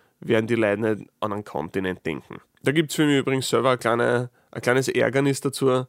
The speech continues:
dass wenn man sagt, die U S A, ist das ja korrekt, weil es ist ja ein Pluralwort, weil es die Vereinigten Staaten von Amerika sind, ne?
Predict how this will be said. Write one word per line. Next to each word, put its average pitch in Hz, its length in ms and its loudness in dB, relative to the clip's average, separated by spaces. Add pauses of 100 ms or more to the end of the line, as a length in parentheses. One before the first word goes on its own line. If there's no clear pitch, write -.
dass 120 300 2
wenn 120 140 6
man 135 140 4
sagt, - 380 -2
die 160 180 -2
U 131 120 4
S 123 180 2
A, 95 460 2
ist - 300 0
das 131 120 2
ja 123 220 6
korrekt, 113 400 0
weil 117 100 6
es 113 60 2
ist 117 100 0
ja 117 160 6
ein 113 80 0
Pluralwort, 143 720 4
weil 117 140 4
es - 140 -4
die 143 200 -4
Vereinigten 113 480 -6
Staaten 95 540 -2
von 90 160 -6
Amerika 87 400 -6
sind, - 240 -6
ne? 120 180 2